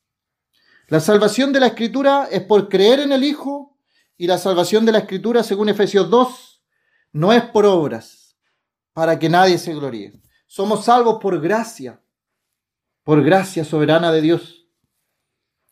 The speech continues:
Y los que rehúsan, es clara la Escritura, el que rehúsa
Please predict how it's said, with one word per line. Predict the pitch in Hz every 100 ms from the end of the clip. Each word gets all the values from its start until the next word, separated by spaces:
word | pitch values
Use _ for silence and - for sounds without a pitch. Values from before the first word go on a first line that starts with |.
| -
Y |
los | 196 202
que | 233
rehúsan, | 254 311 294 285 277 269 _ _ _ _ _ _ _ _ -
es | 170
clara | - 247 240
la | 233
Escritura, | 220 220 240 240
el | 233
que | 214
rehúsa | 208 233 233 233 226